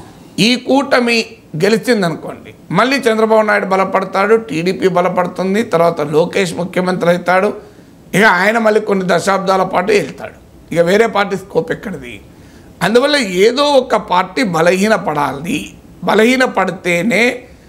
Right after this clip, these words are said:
మనకు స్కోప్ ఉంటుంది అన్నది బీజేపీలో long term view point. బెంగాల్లో కమ్యూనిస్టులు బ-,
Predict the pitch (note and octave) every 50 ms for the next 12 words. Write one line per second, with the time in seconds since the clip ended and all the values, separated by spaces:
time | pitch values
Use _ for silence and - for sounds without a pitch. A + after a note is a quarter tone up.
0 | - - - - D3+ G#3 B3+ C#4+ C4 C4+ B3+ - - - F#3+ F#3 F3+ F3+ - E3
1 | D#3 - - D3+ D3 C#3 D3 D#3 - - - C#3+ D#3 F#3 A3 B3 B3 F#3+ F3+ F3+
2 | F#3 F#3 F#3+ F#3 - - E3+ F3 A3 C4 G3+ E3 D#3 F3 G#3 A3 G#3+ - G#3 G3
3 | D#3+ C#3+ C#3 B2 - - - F2+ G2 - - - - - - - - - - -
4 | D#3+ D#3+ F3+ G#3 A3 A#3 A3 A3+ A3 G#3 G3+ G#3+ A3 A3+ A3 A3 - - - D#3+
5 | E3 F#3 G#3 A3 A3 G#3+ G#3+ - - - - F#3+ G3 G#3 F#3 E3+ F3+ F3 F3+ F3
6 | F3+